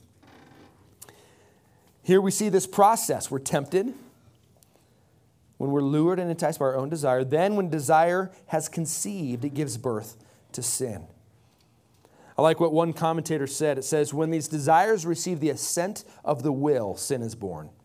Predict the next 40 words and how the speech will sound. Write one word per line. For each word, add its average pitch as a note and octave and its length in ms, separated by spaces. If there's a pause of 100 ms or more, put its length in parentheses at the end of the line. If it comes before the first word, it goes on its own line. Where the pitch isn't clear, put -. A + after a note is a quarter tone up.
(1400)
When D#3 160
these D3+ 180
desires D3+ 560
receive F3 360
the D3 120
assent F3 540
of - 180
the G3 100
will, D#3 540 (300)
sin D3+ 320
is C3 100
born, A#2 240
when C3+ 140
we C#3+ 100
give C3 320
in. G2 240 (720)
But D#3 100
there's E3+ 160
a C#3+ 100
moment E3+ 560
there. G#2+ 340 (200)
There's D#3+ 160
a E3+ 60
moment F3+ 420
when D3+ 100
we D3+ 100
recognize, E3+ 960 (280)
"I'm C3+ 100
being D3 240
tempted. D3+ 420 (160)
I D3 120
could D#3+ 180
go G3 140
sin G#3+ 540 (100)
way. G3 440
I C3 160
could D#3 160
go F3+ 120
God's F#3 360
way. F3 300